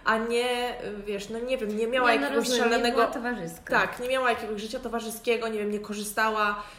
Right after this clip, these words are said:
Speaker 1: z wydarzeń kulturalnych i tego typu rzeczy.
Speaker 2: A ona mieszkała w jakiejś wiosce? Czy
Speaker 1: To jest takie miasteczko, tak, no. Nie jest jakaś tam wiocha, no miasteczko. No i tak,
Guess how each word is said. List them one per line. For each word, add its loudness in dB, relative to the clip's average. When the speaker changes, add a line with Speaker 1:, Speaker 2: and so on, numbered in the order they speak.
Speaker 1:
z -6
wydarzeń 2
kulturalnych 0
i -4
tego -2
typu -2
rzeczy. 0
Speaker 2:
A -4
ona -4
mieszkała -6
w -8
jakiejś -10
wiosce? -8
Czy -10
Speaker 1:
To -2
jest 2
takie 0
miasteczko, -4
tak, -10
no. -10
Nie -6
jest -2
jakaś -8
tam -6
wiocha, -2
no -6
miasteczko. -12
No -4
i -4
tak, -2